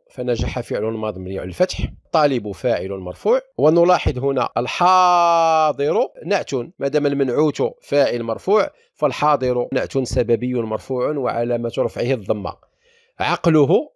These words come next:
فاعل، الحاضر اسم فاعل، فالاسم الذي بعد النعت السببي فاعل مرفوع وعلامة رفعه الضمة، وهو مضاف، لا مضاف إليه. حدثت مفكرا مشهورا، فحدثت فعل وفاعل.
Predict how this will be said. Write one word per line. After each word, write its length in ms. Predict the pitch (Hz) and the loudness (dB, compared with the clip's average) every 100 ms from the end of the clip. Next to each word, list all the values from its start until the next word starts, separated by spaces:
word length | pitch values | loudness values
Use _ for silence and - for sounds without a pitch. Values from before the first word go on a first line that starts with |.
| _ | _
فاعل، 680 | - 180 175 151 147 101 - _ _ | 2 4 6 4 0 -4 -12 _ _
الحاضر 580 | - - 156 156 131 123 | -12 -4 0 2 0 -4
اسم 220 | 110 123 | -6 -8
فاعل، 440 | - 113 104 185 233 _ _ _ | -4 -2 0 -2 -4 _ _ _
فالاسم 440 | _ 151 175 - 170 | _ -2 -2 -2 2
الذي 460 | 160 160 156 160 _ | 4 4 2 -4 _
بعد 320 | 110 123 120 147 - | -2 -2 2 2 2
النعت 240 | 131 139 107 | -4 -6 -6
السببي 640 | - 147 135 143 180 - | -6 -4 0 -2 -2 -8
فاعل 420 | - 156 147 123 | 0 2 4 2
مرفوع 500 | 123 120 113 - 170 | -2 -2 -4 -2 0
وعلامة 440 | 131 113 131 127 127 | 0 0 -2 -4 -6
رفعه 240 | 135 139 139 | -8 -6 -6
الضمة، 400 | 92 110 101 - | -4 -6 -6 -6
وهو 240 | - 120 123 | 0 2 2
مضاف، 340 | 127 165 - | 2 2 2
لا 140 | 139 117 | 0 -2
مضاف 220 | 113 - | -4 -6
إليه. 220 | - 82 - - _ _ | -12 -16 -18 -20 _ _
حدثت 800 | _ - 175 180 214 - - 120 - _ 131 | _ 0 4 4 4 0 -2 -4 -6 _ -8
مفكرا 560 | 127 202 - 156 180 | -4 -6 -4 -2 0
مشهورا، 580 | 190 123 120 113 87 85 - _ | 0 -4 -2 -2 -2 -8 -18 _
فحدثت 540 | - - 131 127 - 123 | -16 -4 -2 -2 -2 -2
فعل 480 | 147 113 123 113 - _ _ _ _ _ _ _ - | 0 2 4 2 -4 _ _ _ _ _ _ _ -4
وفاعل. 680 | 98 117 107 123 180 403 | -2 2 2 4 4 2